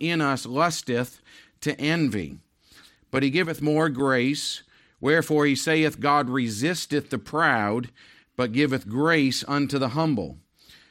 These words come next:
Submit yourselves therefore to God, resist the devil, and he will flee from you. Draw nigh to God, and he will draw nigh to you.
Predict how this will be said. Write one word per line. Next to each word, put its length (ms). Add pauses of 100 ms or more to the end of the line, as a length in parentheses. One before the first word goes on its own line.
Submit 420
yourselves 640
therefore 480
to 120
God, 520 (340)
resist 580
the 100
devil, 560 (360)
and 220
he 100
will 180
flee 320
from 360
you. 320 (640)
Draw 380
nigh 420
to 160
God, 540 (420)
and 160
he 160
will 160
draw 320
nigh 320
to 180
you. 400